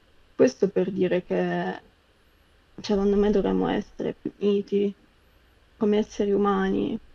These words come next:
e non portare a sabotarci l'un l'altro, perché ci piacciono cose diverse, perché io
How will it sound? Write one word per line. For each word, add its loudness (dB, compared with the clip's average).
e -4
non 0
portare -4
a -2
sabotarci -6
l'un 2
l'altro, -2
perché -2
ci -2
piacciono -2
cose -2
diverse, 0
perché -4
io 6